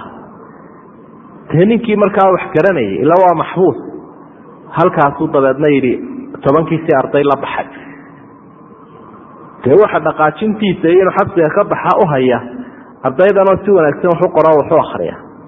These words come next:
Ilaan imtixaanna waa laga qaadayaayo, een, iskama tegayo una marka imtixaanka ay baasaan ardaydu.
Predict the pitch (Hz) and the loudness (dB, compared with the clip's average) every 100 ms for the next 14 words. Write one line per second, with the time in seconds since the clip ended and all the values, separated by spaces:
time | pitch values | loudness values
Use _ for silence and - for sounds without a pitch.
0 | - - - - - - - - 139 151 | -20 -20 -20 -20 -20 -20 -10 0 2 2
1 | 151 151 170 185 180 170 165 175 170 170 | 0 -2 0 2 2 2 2 -2 0 2
2 | 160 151 151 170 147 - - - - - | 2 2 4 4 2 -2 -12 -18 -20 -20
3 | - - - - - - - - 143 147 | -20 -20 -20 -20 -20 -20 -8 0 2 4
4 | 143 143 139 113 - - - - 156 196 | 4 2 0 -6 -10 -14 -14 -4 0 0
5 | - 190 180 185 190 190 190 185 180 147 | 0 2 2 4 2 2 0 0 0 -2
6 | 139 139 175 180 160 143 139 139 139 160 | -2 -4 -2 -2 0 -2 0 0 0 0
7 | 165 143 139 160 147 | 0 0 0 0 0